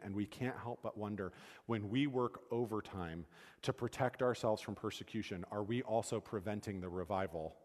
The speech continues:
that we so long to see? When we work overtime to protect ourselves from persecution, are we preventing the revival that we say we want to see? After studying the life of Stephen,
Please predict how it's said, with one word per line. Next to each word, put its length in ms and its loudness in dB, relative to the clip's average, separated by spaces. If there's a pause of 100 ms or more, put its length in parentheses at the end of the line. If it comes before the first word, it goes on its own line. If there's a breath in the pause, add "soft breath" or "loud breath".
(160)
that 140 -2
we 100 -2
so 160 -4
long 240 -4
to 100 -10
see? 280 -6 (380 loud breath)
When 200 0
we 180 4
work 260 4
overtime 480 4
to 60 -6
protect 380 -2
ourselves 320 2
from 220 -8
persecution, 680 -2
are 160 -4
we 260 2 (220 loud breath)
preventing 600 0
the 80 2
revival 540 2
that 120 -2
we 80 -2
say 220 -2
we 120 -2
want 200 -4
to 100 -14
see? 320 -6 (3000 loud breath)
After 300 6
studying 380 10
the 60 10
life 240 10
of 60 0
Stephen, 480 2